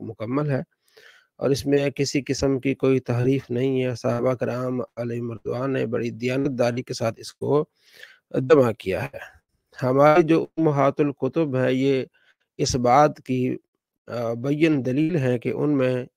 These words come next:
इस चीज़ को वाज़ेह तौर पर लिखा गया है कि ये कुरान पाक मुकम्मल है और इसकी हिफाजत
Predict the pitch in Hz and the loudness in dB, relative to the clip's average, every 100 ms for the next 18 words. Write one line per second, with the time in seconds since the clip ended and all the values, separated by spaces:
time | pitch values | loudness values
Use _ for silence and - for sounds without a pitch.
0 | - 135 - 143 135 120 123 120 139 143 | -10 -10 -6 -6 -4 -4 -4 -2 0 -2
1 | 131 131 117 117 123 - 175 120 110 107 | 0 -4 -2 -4 -6 -4 -4 -2 -4 -6
2 | 123 _ _ - _ _ _ - 135 151 | -10 _ _ -20 _ _ _ -2 2 2
3 | 143 131 135 135 127 123 110 113 135 147 | 2 2 0 -2 -2 -4 -6 -8 -2 0
4 | 165 165 143 139 135 135 - 123 113 123 | 2 0 0 0 -2 -4 -6 -6 -4 -6
5 | 123 | -6